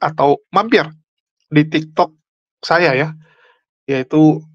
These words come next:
Dokter Akal H M C, di mana kita juga live, ya, live di siang dan juga malam hari untuk menjawab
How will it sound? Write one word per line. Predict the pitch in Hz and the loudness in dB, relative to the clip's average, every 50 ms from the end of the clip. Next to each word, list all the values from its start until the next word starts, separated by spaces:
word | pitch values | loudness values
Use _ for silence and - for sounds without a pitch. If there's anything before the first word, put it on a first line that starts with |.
| _ _ _ _ _ _ _ _ | _ _ _ _ _ _ _ _
Dokter | 151 160 156 - 151 - | -4 -4 0 -2 -2 -2
Akal | - - 160 - - 156 165 175 | -2 -6 -6 -2 0 2 2 2
H | 175 156 151 139 135 | 0 0 0 0 0
M | 139 131 131 | 0 -2 -2
C, | - - 165 196 226 226 - - _ _ _ _ _ | -2 2 2 2 2 0 -4 -18 _ _ _ _ _
di | 143 139 139 | -8 -6 -2
mana | 135 139 139 151 160 160 | -2 0 0 0 -2 0
kita | 156 156 156 151 147 | -2 0 0 0 0
juga | 139 131 123 131 131 127 - - - _ - - _ _ _ _ _ _ _ _ _ _ _ _ _ _ _ _ _ | 0 0 0 2 2 2 0 -2 -6 _ -20 -20 _ _ _ _ _ _ _ _ _ _ _ _ _ _ _ _ _
live, | 165 175 180 160 156 156 - - - _ _ _ _ _ _ _ _ _ _ - _ - | 2 2 2 0 -4 -10 -14 -20 -20 _ _ _ _ _ _ _ _ _ _ -20 _ -14
ya, | - - - 139 | -12 -10 -6 -2
live | 139 143 156 165 160 156 143 135 | 0 0 0 0 -4 -6 -6 -4
di | 131 131 131 127 131 135 - _ | -4 -2 -2 -4 -6 -8 -14 _
siang | - - 151 139 135 139 147 156 160 160 156 | -10 -4 0 2 2 2 2 0 -2 -4 -2
dan | 139 131 120 | -4 -4 -4
juga | 123 127 123 131 123 | -4 -6 -4 -4 -2
malam | 127 131 123 123 120 | 0 0 0 0 0
hari | 123 123 120 123 160 - - - _ _ _ _ _ _ _ _ - | -2 -2 0 0 -2 -4 -6 -12 _ _ _ _ _ _ _ _ -6
untuk | - 160 151 156 160 156 156 | -4 -4 0 0 -2 0 0
menjawab | 151 147 143 139 143 143 139 135 143 160 170 160 | 0 0 0 2 2 2 2 2 2 2 0 -2